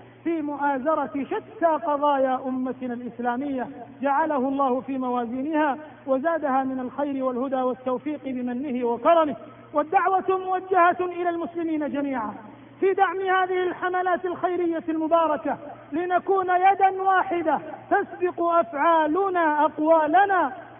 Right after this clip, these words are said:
في نصرة الإسلام والمسلمين والدفاع عن مقدساتنا، وعدم التفريط بأي من ثوابتنا العقدية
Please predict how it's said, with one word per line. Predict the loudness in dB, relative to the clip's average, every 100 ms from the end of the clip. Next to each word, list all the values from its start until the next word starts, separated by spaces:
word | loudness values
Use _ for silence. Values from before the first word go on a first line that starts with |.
| -4
في | 0 0
نصرة | -2 -4 -4 -4
الإسلام | -4 -6 -8 -2 -2 0 -2
والمسلمين | -2 -4 -6 -2 -2 0 -4 -8 -16 -4
والدفاع | -2 -2 -4 -6 -2 0 0 -2 -6 -8 -6
عن | -2 -2
مقدساتنا، | -2 -4 -4 -4 -6 -6 -4 -4 -4 -4 -2 0 -2 -6 -16 -14 -4
وعدم | 0 0 0 -2 -4
التفريط | -8 -6 -6 -4 -4 -4 -6
بأي | -6 -6 0 2 4 4 2 -2 -6 -10 -16 -12 -6
من | -4 -4 -2
ثوابتنا | 2 2 2 -2 -4 -2 -2 -2
العقدية | -2 -2 -2 -2 0 0 0